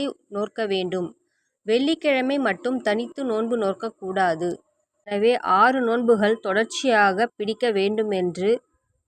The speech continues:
எந்த ஒரு கட்டாயமும் இல்லை. ஷவ்வால் மாதத்தில்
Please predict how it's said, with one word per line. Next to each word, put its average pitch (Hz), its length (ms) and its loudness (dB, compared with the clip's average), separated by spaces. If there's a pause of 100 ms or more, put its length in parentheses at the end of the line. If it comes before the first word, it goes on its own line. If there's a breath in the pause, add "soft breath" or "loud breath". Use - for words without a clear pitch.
(320)
எந்த 220 360 -2
ஒரு 220 200 2
கட்டாயமும் 214 720 -2
இல்லை. 175 320 -2 (580)
ஷவ்வால் 233 500 2
மாதத்தில் 220 600 0